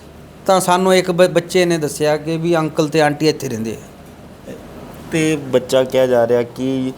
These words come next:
Speaker 2: ਲੁਧਿਆਣੇ ਤੋਂ ਬਾਹਰ ਲੈ ਜਾਣਾ ਸੀ ਇਹਨਾਂ ਨੇ, ਯੂ ਪੀ ਵੱਲ ਨੂੰ ਲੈ ਜਾਣਾ ਸੀਗਾ, ਤੇ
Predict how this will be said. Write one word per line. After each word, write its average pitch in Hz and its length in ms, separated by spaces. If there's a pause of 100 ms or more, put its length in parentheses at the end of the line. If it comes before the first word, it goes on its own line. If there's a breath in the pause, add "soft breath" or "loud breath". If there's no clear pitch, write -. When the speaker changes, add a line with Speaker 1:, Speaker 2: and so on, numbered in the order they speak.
(240 loud breath)
Speaker 2:
ਲੁਧਿਆਣੇ 123 600
ਤੋਂ 123 140
ਬਾਹਰ 120 240
ਲੈ 135 140
ਜਾਣਾ 117 260
ਸੀ 117 100
ਇਹਨਾਂ 131 160
ਨੇ, 139 120
ਯੂ 127 160
ਪੀ 135 160
ਵੱਲ 127 200
ਨੂੰ 131 200
ਲੈ 117 120
ਜਾਣਾ 110 260
ਸੀਗਾ, 117 260 (460 loud breath)
ਤੇ 127 260